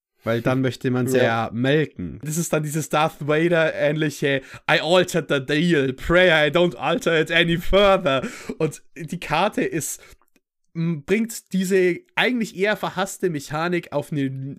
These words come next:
Speaker 1: Weg zurück, den ich super interessant und eigentlich, äh, cool finde, weil man eben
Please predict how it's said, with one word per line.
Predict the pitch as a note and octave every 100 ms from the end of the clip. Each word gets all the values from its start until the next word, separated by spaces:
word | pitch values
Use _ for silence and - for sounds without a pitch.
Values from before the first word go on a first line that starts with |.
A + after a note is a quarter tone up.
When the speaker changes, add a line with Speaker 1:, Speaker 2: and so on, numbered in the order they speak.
| C3
Speaker 1:
Weg | D#3 G#3+ -
zurück, | - D3+ E3 -
den | C#3+ -
ich | G3 - - - - _ _
super | - - C4+ A#3+ D#3
interessant | F3 D#3+ - D#3+ F3+
und | C#3
eigentlich, | A#2+ D3+ D3+ C#3 -
äh, | F#2+ A#2 A#2+ A#2+ A#2+ A#2+ A2+ A2+ F#2+ - - - -
cool | F#3 F3+ F3+
finde, | - C3+ C#3 C#3 B2+
weil | B2+
man | C3 C3
eben | C3 B2+ B2+